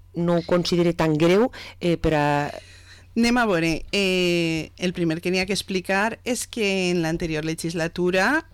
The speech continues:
Speaker 2: eh, el Partit Popular i el Partit Popular, se va abstindre. Parle del Partit Popular perquè és ells els que estan ara en la ronrona esta del bingo i de, i de Bancaixa, no? Eh,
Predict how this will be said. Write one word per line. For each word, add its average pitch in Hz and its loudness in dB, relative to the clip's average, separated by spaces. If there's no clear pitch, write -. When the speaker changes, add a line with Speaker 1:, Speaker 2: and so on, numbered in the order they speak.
Speaker 2:
eh, 165 -2
el 151 -6
Partit 160 -6
Popular 170 -2
i 170 -4
el - -16
Partit 160 -12
Popular, 156 -6
se - -2
va 254 -2
abstindre. 208 -4
Parle 247 -2
del 285 0
Partit 262 -4
Popular 240 -2
perquè 208 -2
és - -4
ells 202 0
els 185 -4
que 185 -4
estan 180 -2
ara 165 0
en 165 0
la 160 0
ronrona 165 0
esta 165 -2
del 175 2
bingo 165 2
i 175 -2
de, 170 0
i 208 0
de 185 4
Bancaixa, 147 -2
no? 180 2
Eh, 160 0